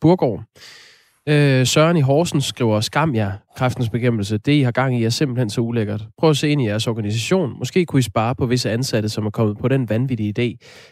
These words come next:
Desværre tror jeg, det vil skade jeres troværdighed." Øh, så er der en, der skriver her, "Kræftens Bekæmpelse prøver vel bare at gøre cirklen hel. De vil samle penge ind til at gøre de sy-, øh, til at hjælpe de syge og de pårørende ved at gøre andre fattigere, så de må købe dårligere mad, så deres sundhed falder,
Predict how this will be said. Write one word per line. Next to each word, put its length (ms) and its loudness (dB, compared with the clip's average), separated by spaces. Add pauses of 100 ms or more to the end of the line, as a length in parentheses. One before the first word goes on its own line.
Desværre 300 2
tror 200 0
jeg, 80 2
det 60 -2
vil 80 -6
skade 280 -2
jeres 180 -2
troværdighed." 540 -2 (800)
Øh, 420 6
så 60 0
er 40 2
der 40 2
en, 100 0
der 60 -4
skriver 200 -4
her, 160 2
"Kræftens 360 -2
Bekæmpelse 420 0
prøver 240 2
vel 100 2
bare 160 2
at 80 -2
gøre 140 -2
cirklen 400 -2
hel. 420 -2
De 120 0
vil 160 2
samle 300 2
penge 300 2
ind 120 2
til 120 -2
at 60 0
gøre 160 2
de 100 0
sy-, 200 -6
øh, 480 -2
til 120 0
at 60 4
hjælpe 200 0
de 80 -2
syge 360 0
og 60 0
de 80 -2
pårørende 480 2
ved 80 0
at 60 0
gøre 140 0
andre 240 -2
fattigere, 460 -2
så 100 -4
de 100 -2
må 100 2
købe 300 -2
dårligere 320 0
mad, 200 0
så 120 -4
deres 260 0
sundhed 280 2
falder, 320 -2